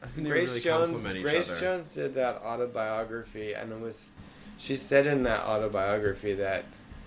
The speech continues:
Speaker 2: she felt Annie Lennox ripped her off. I can kind of see that, but also Annie Lennox did,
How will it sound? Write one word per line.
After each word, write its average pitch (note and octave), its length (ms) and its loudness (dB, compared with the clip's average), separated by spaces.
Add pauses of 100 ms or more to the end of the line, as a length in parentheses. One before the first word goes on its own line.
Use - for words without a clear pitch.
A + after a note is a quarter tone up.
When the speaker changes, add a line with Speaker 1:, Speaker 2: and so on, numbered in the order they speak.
(120)
Speaker 2:
she C3+ 220 -2
felt C#3 300 6
Annie A#2 280 0
Lennox G2 480 -2
ripped G2+ 260 0
her G2 180 4
off. F#2 460 -2 (680)
I A#2+ 100 4
can A#2+ 200 -2
kind B2 480 0
of B2+ 100 2
see C3+ 360 2
that, C3+ 340 4
but A#2 300 6 (720)
also B2+ 460 8
Annie B2+ 340 6
Lennox A#2+ 460 4 (100)
did, A#2+ 240 4